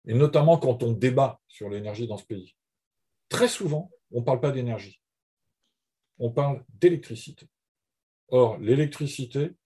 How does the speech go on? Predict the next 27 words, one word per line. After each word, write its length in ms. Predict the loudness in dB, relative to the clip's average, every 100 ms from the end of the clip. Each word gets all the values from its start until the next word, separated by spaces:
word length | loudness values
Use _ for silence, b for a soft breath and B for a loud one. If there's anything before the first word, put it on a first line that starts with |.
| _ _
c'est 440 | -20 -6 -4 -4 -2
aujourd'hui, 720 | 0 2 0 0 0 -2 -4 -12 _ _ _
euh, 640 | 0 2 2 2 0 -2 -4 -4
moins 320 | 2 4 4
du 200 | 2 -2
quart 360 | 0 0 2 -2
de 220 | -8 -8
nos, 500 | -4 -4 -4 -4 -6 -4
un, 300 | 2 2 4
un 120 | 2
petit 380 | 2 0 -4 -2
quart 280 | 2 2 2
de 100 | -4
nos 140 | -6
consommations 840 | -6 -6 -4 -2 -2 -6 -10 -14 -14 -14
d'énergie. 520 | -10 -8 -10 -12 -20 -20 _ _ _ _ _
L'énergie 500 | 0 4 4 4 0
finale, 320 | -2 -2 -2
celle 200 | -2 -8
qui 100 | -6
est 20 | -6
chez 160 | -2
nous, 140 | -2 -4
celle 180 | -8
que 80 | -6
nous 120 | -6
utilisons. 480 | -4 -6 -8 -10 -10